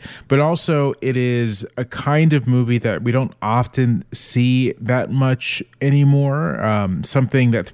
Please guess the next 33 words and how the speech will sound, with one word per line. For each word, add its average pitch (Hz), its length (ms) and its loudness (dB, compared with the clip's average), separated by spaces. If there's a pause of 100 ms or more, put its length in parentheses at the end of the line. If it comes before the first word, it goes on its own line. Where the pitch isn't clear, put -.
feels 123 440 0
like 104 120 -2
out 101 160 -2
of 95 80 -8
the 101 80 -6
late 98 160 -4
seventies 104 500 -2
or 80 140 -6
early 90 220 -6
eighties. 117 640 2 (420)
Um, 101 540 0
you 113 140 -2
know, 101 260 0
it's - 520 -2
not 139 200 2
the 131 80 -6
same 190 240 0
kind 156 140 0
of 127 80 0
movie, 117 220 0
but, 95 140 -4
like, 107 200 -4
has, 117 260 -2
to - 160 -4
me, 131 200 2
a 113 80 2
vibe 101 440 -2
similar 104 340 -4
to 98 80 -4
something 98 380 -4
like 92 220 -4
The 95 100 -14
Driver, 98 680 0